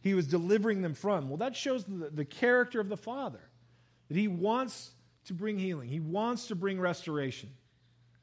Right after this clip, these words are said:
and his great love for people. But primarily, what Jesus did to reveal the character of God was teach the word, to preach the gospel,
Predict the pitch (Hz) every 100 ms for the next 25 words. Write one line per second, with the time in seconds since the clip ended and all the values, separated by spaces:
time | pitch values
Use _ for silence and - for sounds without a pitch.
0 | _ - 170 156 185 170 165 170 165 131
1 | 139 123 117 - _ _ _ _ _ _
2 | _ _ _ _ _ _ - 170 170 240
3 | 226 220 247 254 190 151 156 160 - _
4 | _ _ _ _ _ 165 170 131 160 226
5 | 220 180 175 202 165 160 139 180 202 156
6 | - 185 185 185 202 185 196 208 214 196
7 | _ _ _ _ _ - - - 175 165
8 | - 135 123 110 131 _ _ _ _ _
9 | _ _ _ _ _ _ _ _ - 135
10 | - 214 196 - 170 147 135 - - -